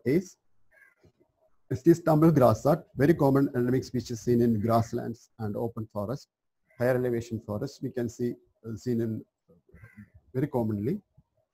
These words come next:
Now, large branded swift. I already told you, brand, swift species are very difficult to I D. Now it is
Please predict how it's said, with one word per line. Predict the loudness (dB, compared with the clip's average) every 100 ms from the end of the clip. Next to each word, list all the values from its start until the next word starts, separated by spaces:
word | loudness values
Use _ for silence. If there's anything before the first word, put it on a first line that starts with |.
| _ _ _ _ _ _ 2
Now, | 6 6 4 -8 _ _ _ 2
large | 4 6 4 2
branded | 2 2 -2
swift. | -2 -4 -4 -16 _ _ _ _ -20 -4
I | 2
already | 4 4 4 2
told | 2 2
you, | 2 0 -8 -14 -12 -8
brand, | 0 0 0
swift | -4 -6 -4
species | 0 0 0 -2
are | 0
very | 0 -2
difficult | -2 -2 -4 -4
to | -6
I | -4 -4
D. | -6 -10 _ _ _ _ _ _ _ _ _ _ _ _ _ _ _ _ _ _ _ _ _ _ _ -20 _ _ _ _ -2
Now | -2
it | 0
is | -4